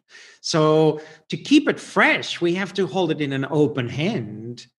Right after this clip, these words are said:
right? Without anger and worry and fear, very tricky to do, and no attachment. Because if I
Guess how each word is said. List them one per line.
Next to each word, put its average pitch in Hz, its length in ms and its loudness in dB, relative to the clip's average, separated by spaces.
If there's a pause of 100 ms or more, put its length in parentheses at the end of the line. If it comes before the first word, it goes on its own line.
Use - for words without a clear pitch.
(220)
right? 160 340 -6
Without 160 560 4
anger 156 460 4
and 156 140 2
worry 139 380 2
and 139 120 -2
fear, 139 300 2
very 196 340 2
tricky 156 440 -2
to 123 140 -4
do, 135 600 -2 (400)
and 180 180 4
no 214 200 6
attachment. 147 760 -4
Because 185 280 0
if 226 160 -4
I 202 260 2